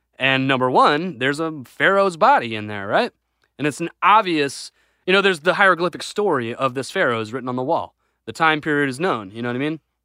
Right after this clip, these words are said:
In the Great Pyramid, no body has ever been found, and not one single hieroglyphic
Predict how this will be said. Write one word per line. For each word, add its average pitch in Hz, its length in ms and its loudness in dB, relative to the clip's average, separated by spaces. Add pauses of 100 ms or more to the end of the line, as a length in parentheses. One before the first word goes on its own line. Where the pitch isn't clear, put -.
(840)
In 247 160 2
the 226 80 4
Great 180 200 0
Pyramid, 156 500 -2 (880)
no 220 240 2
body 247 360 4
has 214 240 -6
ever 226 220 0
been 196 160 -4
found, 127 520 -2 (840)
and 151 180 -2
not 156 240 4
one 214 480 0
single 208 360 -2
hieroglyphic 170 600 0